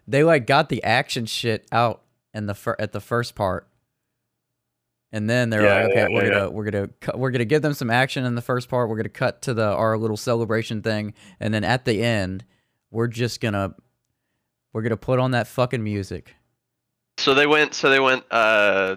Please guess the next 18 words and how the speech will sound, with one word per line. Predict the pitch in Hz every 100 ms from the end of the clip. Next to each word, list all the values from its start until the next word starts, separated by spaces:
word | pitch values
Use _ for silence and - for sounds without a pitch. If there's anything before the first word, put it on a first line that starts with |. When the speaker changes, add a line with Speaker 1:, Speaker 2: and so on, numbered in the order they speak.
| 95
Speaker 2:
the | 107 104 104 98
Sulong | - - 170 170 127 117 117 113 - _ _ _ _ _ _
with | 113 113 110 - _ _ _ _
Cat | - 143
Viper | 123 123 123 117 113 107 -
and | 101 104 104 104 101
Dogtooth | 113 110 - 107 104 -
transforming, | - 104 104 - 104 98 92 - - -
and | 107
Speaker 1:
Mm-hmm. |
Speaker 2:
then | 113 117 117
they | 113
went | 117 117 - - -
to | 131 110 104 104
Frankie | - 120 131 - 110 104 - _ _ _ -
transforming | - 113 107 - 110 101 98 101 -
into, | 107 104 - 107 104 98 98 - -
uh, | 95 95 92